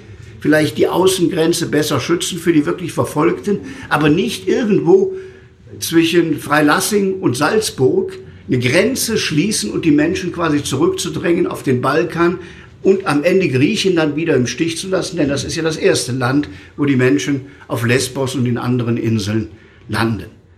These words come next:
Bei Corona das Gleiche. Ein Virus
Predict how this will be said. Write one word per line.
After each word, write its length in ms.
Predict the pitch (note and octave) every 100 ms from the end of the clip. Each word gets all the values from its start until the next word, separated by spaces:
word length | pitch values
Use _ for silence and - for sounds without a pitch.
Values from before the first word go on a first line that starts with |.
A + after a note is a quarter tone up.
| - - - -
Bei 220 | E3+ F3
Corona 760 | G3+ F#3+ D3+ E3 F#3+ G3+ G3+ F#3
das 140 | A#3 -
Gleiche. 420 | A#3 A#3+ - G2 - - - _ _ _ _ _ _ _ -
Ein 240 | - D3
Virus 760 | D3 C#4+ D#4 A3+ A#3+ - - -